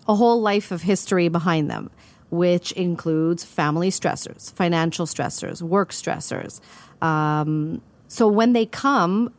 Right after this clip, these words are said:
and then on top of it, we give them another diagnosis, another piece of bad news, it has this ripple effect on all the rest of their life and all the p-, people who are close to them as well.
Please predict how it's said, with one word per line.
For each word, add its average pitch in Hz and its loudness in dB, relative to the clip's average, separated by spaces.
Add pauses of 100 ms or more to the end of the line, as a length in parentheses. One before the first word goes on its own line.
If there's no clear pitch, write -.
(120)
and 185 2
then 196 4
on 190 2
top 226 2
of 202 -2
it, - 0
we 190 -2
give 170 0
them 175 2
another 175 2
diagnosis, 170 0
another 170 0
piece 185 -2
of 156 -6
bad 156 0
news, 165 2 (600)
it 208 4
has 233 2
this 208 -2
ripple 202 2
effect - -6
on 170 0
all 165 2
the 165 0
rest 156 -2
of 160 -2
their 151 -2
life - -4
and 170 0
all 160 2
the 165 -4
p-, 156 -8 (120)
people 180 -2
who 156 -2
are 156 0 (140)
close - -2
to 202 -2
them 139 -2
as 139 -6
well. - -6